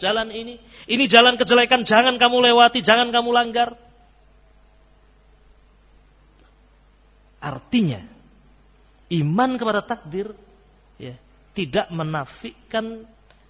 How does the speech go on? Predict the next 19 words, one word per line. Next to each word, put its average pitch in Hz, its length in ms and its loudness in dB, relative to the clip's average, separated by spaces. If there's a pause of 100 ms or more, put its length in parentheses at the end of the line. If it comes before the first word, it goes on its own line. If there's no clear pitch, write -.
(320)
tidak 180 320 -8
meniadakan 170 960 -4 (160)
untuk 156 320 -12
kita 165 240 -6
menempuh 156 560 -8
apa? 139 320 -6 (480)
Sebab. - 480 -10 (1700)
Justru 220 480 -6
dalil-dalil 147 880 -6
menunjukkan, 190 640 -10
memerintahkan 196 800 -2
kita 190 160 -2
untuk 196 240 -4
menempuh 190 240 -2
apa? 208 320 -4 (320)
Sebab. 139 360 -6 (1500)
Baik 185 320 2
dalil 185 320 0
akli 269 560 -6